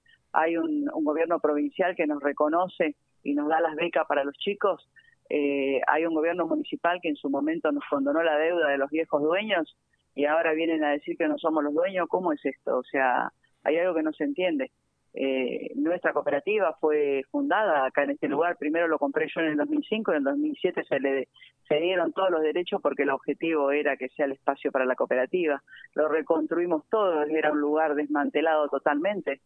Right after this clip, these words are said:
Era una fábrica que la habían desmantelado y adentro había gente que no dejaba, no dejaba el barrio en paz. Eso lo, eh, son testimonios de los vecinos.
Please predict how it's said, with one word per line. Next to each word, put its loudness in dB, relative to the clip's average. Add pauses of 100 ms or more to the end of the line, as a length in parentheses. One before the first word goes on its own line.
(360)
Era 0
una 0
fábrica 0
que -6
la 2
habían 0
desmantelado 0
y -2
adentro 0 (340)
había 2
gente 0
que 0
no 0
dejaba, 2 (140)
no 0
dejaba 2
el 0
barrio 0
en -2
paz. 2 (420)
Eso -2
lo, 2 (120)
eh, 0 (100)
son -4
testimonios 0
de 0
los -2
vecinos. -4